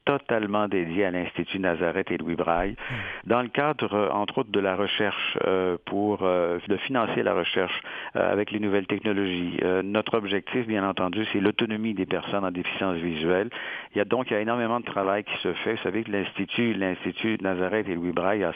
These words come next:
Speaker 1: cent cinquante ans d'existence.
Speaker 2: Oui.
Speaker 1: Donc, il s'en est fait beaucoup de choses depuis.
Speaker 2: Oui.
Speaker 1: Et le nouveau phénomène, je vous dirais, depuis les vingt dernières années, c'est le phénomène de basse vision. Euh, les gens ont l'impression que l'Institut Nazareth et Louis Braille, c'est seulement pour les aveugles, pour les personnes en déficience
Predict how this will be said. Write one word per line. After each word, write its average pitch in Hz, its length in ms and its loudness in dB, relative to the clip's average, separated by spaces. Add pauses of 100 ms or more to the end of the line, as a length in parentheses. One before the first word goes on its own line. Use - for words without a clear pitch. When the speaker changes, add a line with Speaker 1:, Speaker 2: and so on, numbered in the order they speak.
Speaker 1:
cent 92 180 -2
cinquante 85 380 -4
ans 92 80 0
d'existence. 87 640 -2 (240)
Speaker 2:
Oui. 135 240 -4
Speaker 1:
Donc, 104 260 0
il 107 140 -4
s'en 95 160 0
est 92 80 0
fait 98 140 -2
beaucoup 92 260 -2
de - 60 -4
choses 131 240 0
depuis. 101 460 -2 (200)
Speaker 2:
Oui. 156 120 -4 (100)
Speaker 1:
Et 160 300 2
le 113 380 2
nouveau 123 300 -4
phénomène, 117 500 -2
je 107 60 -8
vous 104 120 -4
dirais, 104 240 0
depuis 104 240 -4
les 104 120 0
vingt 98 180 0
dernières 90 420 -2
années, 92 360 -2 (100)
c'est 107 80 0
le 90 100 0
phénomène 101 460 -2
de 98 80 0
basse 101 260 0
vision. 87 420 -6 (460)
Euh, 101 320 2
les 113 300 0
gens 151 180 0
ont 107 240 0
l'impression 101 800 -2
que 113 120 0
l'Institut 98 380 -4
Nazareth 98 420 -2
et 98 40 -4
Louis 90 160 -2
Braille, 101 320 0
c'est - 100 -4
seulement 101 340 0
pour 90 120 -2
les 90 160 0
aveugles, 87 520 0
pour - 120 -4
les 90 120 -2
personnes 107 400 -2
en 92 80 0
déficience 104 480 -2